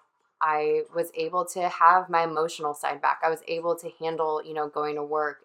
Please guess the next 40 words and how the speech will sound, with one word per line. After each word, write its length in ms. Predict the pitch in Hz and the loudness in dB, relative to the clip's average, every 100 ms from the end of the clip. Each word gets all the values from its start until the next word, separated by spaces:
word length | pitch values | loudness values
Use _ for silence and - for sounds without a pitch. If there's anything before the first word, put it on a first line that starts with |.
| - | -8
and 300 | 160 160 156 | -4 -4 -4
working 340 | 151 147 156 | -6 -6 -12
full 160 | - 147 | -6 -6
time 320 | - 151 151 | -4 -6 -4
during 220 | 147 147 | -6 -8
the 60 | 147 | -8
day. 280 | 151 147 147 | -6 -4 -2
I 140 | 151 | -2
was 160 | 151 147 | -4 -6
able 280 | 156 151 156 | -4 -2 -4
to 160 | 170 156 | -4 -2
have 260 | 151 147 | -2 -2
conversations 580 | 180 175 175 208 202 196 | -4 -4 -4 -6 -6 -10
with 140 | 190 | -6
my 100 | 175 | -6
boyfriend 440 | 170 165 165 156 151 | 0 0 2 0 -2
without 500 | 147 156 151 147 - | -2 2 2 0 -4
starting 340 | - 160 156 | -6 -4 -6
to 80 | 147 | -8
cry 460 | - - 156 147 147 | 0 6 6 6 -2
because 260 | 147 160 | -8 -4
I 80 | 151 | -4
was 140 | 147 | -4
so 180 | - 151 | -4 -6
stressed 420 | 147 - 147 - | -4 -2 -2 0
out. 300 | 151 151 139 - _ _ _ _ _ 165 | 2 2 2 -4 _ _ _ _ _ 2
Um, 420 | 160 151 143 147 _ _ _ 202 | 4 4 0 -10 _ _ _ -4
in 140 | 208 | 0
the 100 | 196 | 0
midst 400 | 170 165 - - | 2 -2 -2 -4
of 120 | 165 | 4
all 200 | 151 156 | 6 6
this, 420 | 156 151 151 - - _ _ _ 165 | 4 0 -2 -8 -16 _ _ _ 2
around 280 | 160 156 | 4 4
Christmas 480 | 156 165 165 156 151 | 0 -4 -4 -8 -6
time, 340 | 156 151 147 147 | -4 -4 -4 -2
my 240 | 156 151 147 | 0 0 0
car 300 | - 165 160 | 6 6 8
got 220 | 156 - | 6 4
totaled. 540 | - 151 151 151 156 | -2 0 2 0 -2